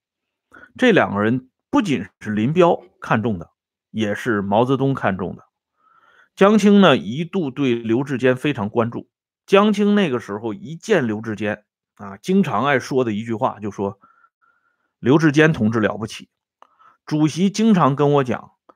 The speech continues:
刘志坚同志那是劫法场出来的。”啊，就是说刘志坚呢，曾经遇险，后来呢，逃脱啊，所以呢，江青就用劫法场这个词呢，来形容刘志坚。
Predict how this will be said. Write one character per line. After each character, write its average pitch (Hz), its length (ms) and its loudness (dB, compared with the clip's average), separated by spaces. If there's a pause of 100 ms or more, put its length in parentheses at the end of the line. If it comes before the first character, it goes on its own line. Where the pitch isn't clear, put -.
(280)
刘 185 300 6
志 220 160 -2
坚 208 300 2
同 139 260 -4
志 143 200 -6
那 175 140 0
是 151 140 -4
劫 160 220 2
法 196 180 2
场 208 300 -10
出 151 180 -8
来 110 140 -2
的。” - 120 -14 (600)
啊， 95 160 -12
就 131 120 -8
是 127 60 -6
说 135 140 -6
刘 131 240 -4
志 143 180 -6
坚 139 260 -2
呢， 101 300 0 (140)
曾 117 280 -4
经 123 320 -2 (520)
遇 180 180 0
险， - 480 -10 (160)
后 143 180 0
来 101 200 2
呢， 104 240 -2 (580)
逃 117 220 0
脱 - 400 -2 (340)
啊， 104 180 -8
所 143 220 2
以 98 140 0
呢， 110 240 -2 (420)
江 160 220 2
青 160 200 0
就 156 140 0
用 139 180 2
劫 160 220 2
法 170 160 2
场 - 320 -12
这 127 160 0
个 104 140 -4
词 - 420 -10
呢， 107 140 -2
来 110 120 -2
形 120 380 -2
容 107 140 2
刘 98 120 0
志 95 120 -8
坚。 90 240 -12